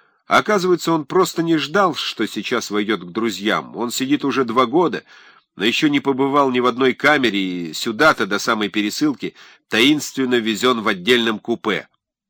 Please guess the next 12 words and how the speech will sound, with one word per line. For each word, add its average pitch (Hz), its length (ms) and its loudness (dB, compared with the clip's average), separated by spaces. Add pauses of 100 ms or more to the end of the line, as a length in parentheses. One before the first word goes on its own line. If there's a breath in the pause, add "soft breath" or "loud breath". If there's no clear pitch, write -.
(640)
И 107 60 -6
вот 143 220 -2
негаданно, 123 760 2
оплошно 117 560 0
или 90 200 -4
с - 160 -10
умыслом 139 440 -2
выпущен 120 480 -4
в 92 60 -12
нашу 104 300 -4
общую 95 360 -6
конюшню. 82 460 -10